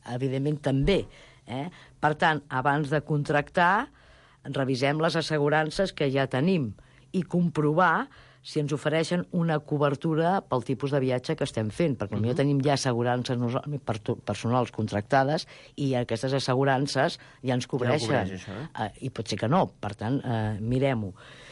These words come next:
Speaker 1: Si, si no fos el cas i, per tant, necessitem contractar una, volem assa-, eh, contractar una assegura-, una assegurança nova per aquest viatge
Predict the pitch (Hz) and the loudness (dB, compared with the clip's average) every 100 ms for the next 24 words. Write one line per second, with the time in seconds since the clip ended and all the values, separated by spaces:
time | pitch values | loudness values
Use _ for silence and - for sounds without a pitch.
0 | - - - 156 147 143 139 131 - 127 | -20 -16 -4 0 2 4 2 0 0 0
1 | 143 156 139 135 202 185 - - 139 110 | 2 2 2 2 2 2 0 -10 -6 -6
2 | 120 147 147 117 120 107 131 123 127 120 | -2 0 2 0 -4 -4 -4 -2 -4 -2
3 | 117 - 127 120 107 127 139 131 - 120 | -2 0 0 0 0 2 2 2 0 -2
4 | - 117 - 117 117 - 120 123 123 117 | -2 -4 -2 0 0 2 2 2 2 2
5 | 120 117 - 127 117 117 113 120 117 120 | 4 2 0 -2 -2 0 2 2 2 2
6 | 135 110 - 113 113 107 120 117 - 117 | 4 2 -2 -4 -4 -2 0 0 -2 -6